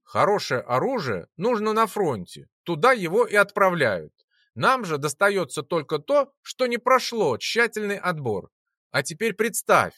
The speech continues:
что я вооружаю своих девчат мусором. Кто угодно, только не Бейка. Так оно что же, здесь для красоты? Чтобы галочку поставить? Командующая отвечала на возмущение возмущением.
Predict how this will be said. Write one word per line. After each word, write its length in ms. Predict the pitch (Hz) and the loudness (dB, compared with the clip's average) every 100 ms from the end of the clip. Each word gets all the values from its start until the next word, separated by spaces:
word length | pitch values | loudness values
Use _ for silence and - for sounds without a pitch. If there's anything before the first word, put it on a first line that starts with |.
| _ | _
что 240 | - - 226 | -10 0 4
я 160 | 196 | 4
вооружаю 580 | 170 202 220 190 185 135 | 4 4 4 2 2 2
своих 380 | - 185 170 139 | -2 -2 -2 -6
девчат 420 | 156 - 240 226 | -8 -2 -2 0
мусором. 720 | 196 202 151 - 101 85 - _ _ _ _ | 2 2 2 -2 -4 -6 -12 _ _ _ _
Кто 280 | - 185 | -2 0
угодно, 680 | 139 113 143 262 208 120 85 - | 2 0 6 6 4 -6 -8 2
только 320 | 247 240 220 | 2 2 -2
не 100 | 208 | 0
Бейка. 540 | 151 113 87 - - _ _ _ _ | 0 -2 -2 -14 -20 _ _ _ _
Так 200 | 139 165 | -2 0
оно 180 | 160 147 | -2 -4
что 280 | - 180 | 0 0
же, 180 | 113 104 | 0 -4
здесь 340 | 92 110 151 117 | -6 -4 -4 -2
для 160 | 131 | -4
красоты? 640 | 135 139 - 135 - 262 - _ _ _ | -2 -2 0 -2 -2 -6 -10 _ _ _
Чтобы 320 | - 170 139 | -4 -2 0
галочку 480 | 123 220 262 - 185 | 4 4 4 -6 -2
поставить? 680 | 180 170 139 101 69 - _ _ _ _ _ | 0 0 0 -2 -4 -20 _ _ _ _ _
Командующая 720 | 139 202 285 220 170 - 117 | 0 2 2 0 -2 -4 -4
отвечала 600 | 165 - 180 - 269 190 | -4 -6 -6 2 2 2
на 140 | 165 | 0
возмущение 760 | 180 156 165 151 - 285 220 160 | 0 0 -4 -6 -6 -4 -4 -2
возмущением. 920 | 240 233 214 - 139 98 82 73 | 0 0 -2 -2 -4 -4 -8 -14